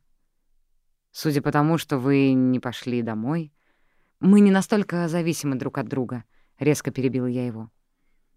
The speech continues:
«При нашей с ней встрече она показалась мне особой с весьма собственническими претензиями на вас». «Так оно и есть, но она меня любит».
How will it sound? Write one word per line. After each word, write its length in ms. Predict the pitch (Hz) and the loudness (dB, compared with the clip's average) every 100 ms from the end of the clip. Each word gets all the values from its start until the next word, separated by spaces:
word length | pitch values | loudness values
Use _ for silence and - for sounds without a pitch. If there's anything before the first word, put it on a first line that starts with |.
| _ _ | _ _
«При 140 | 131 | 2
нашей 560 | 147 151 143 - 143 135 | 4 4 2 0 2 0
с 140 | 123 | -2
ней 180 | 147 143 | 0 0
встрече 460 | 131 - 135 127 156 | 0 -2 0 0 -2
она 140 | 156 | -4
показалась 560 | 143 139 123 131 139 - | -4 -4 -2 -2 -2 -4
мне 120 | 143 | -4
особой 380 | 131 - 123 147 | -4 -4 -2 -2
с 80 | 147 | -2
весьма 480 | 135 - 127 160 - - - - | -4 -2 0 0 -4 -16 -20 -14
собственническими 1040 | - 185 175 - 175 170 160 156 - 160 | -4 -4 -4 -4 -2 0 -2 -6 -6 -4
претензиями 640 | 147 143 156 135 107 95 98 | -4 -6 -2 -4 -4 -8 -8
на 140 | 87 | -8
вас». 320 | - - - _ _ _ _ _ _ _ | -12 -16 -20 _ _ _ _ _ _ _
«Так 180 | - 175 | -4 0
оно 160 | 208 214 | 2 4
и 80 | |
есть, 340 | 175 143 - - - - - | 4 2 -4 -16 -20 -14 -2
но 120 | 156 | 2
она 140 | 147 | 4
меня 220 | 151 147 143 | 4 4 4
любит». 400 | 185 151 - | 2 -2 -6